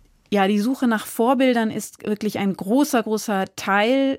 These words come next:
ähm, dieser Reise für mich gewesen. Ich muss dann sagen, viele habe ich nicht gefunden, die wirklich die Vorbilder für meine Söhne sein könnten. Aber der Austausch mit Müttern von Söhnen hat mir gezeigt, dass das Gespräch ganz notwendig dazu ist, weil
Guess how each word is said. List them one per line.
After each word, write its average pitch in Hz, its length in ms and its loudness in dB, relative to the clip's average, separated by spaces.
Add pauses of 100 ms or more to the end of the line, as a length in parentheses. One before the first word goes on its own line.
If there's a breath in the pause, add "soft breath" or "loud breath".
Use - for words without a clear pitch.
(140)
ähm, 208 300 0
dieser 196 280 0
Reise 233 320 2
für 247 140 -4
mich 247 220 0
gewesen. 233 360 0
Ich 196 140 -4
muss 240 300 0
dann 214 280 0
sagen, 214 440 0
viele 254 440 2
habe 208 140 -4
ich 202 100 -6
nicht 220 220 -4
gefunden, 233 500 0
die 190 140 -4
wirklich 208 320 -4 (400 loud breath)
die 202 80 -2
Vorbilder 220 560 0
für 208 140 -6
meine 190 280 -2
Söhne 226 400 2
sein 175 300 -4
könnten. 196 540 -4 (420 loud breath)
Aber 214 260 2
der 208 240 0
Austausch 247 540 -2
mit 214 340 -6
Müttern 240 640 2
von 196 240 -2
Söhnen 196 320 0
hat 208 120 -4
mir 226 140 0
gezeigt, 214 460 -4
dass 208 160 -4
das 202 200 -6
Gespräch - 760 -4
ganz 185 280 -4
notwendig 175 680 -4
dazu - 280 -8
ist, - 360 -8
weil 196 180 0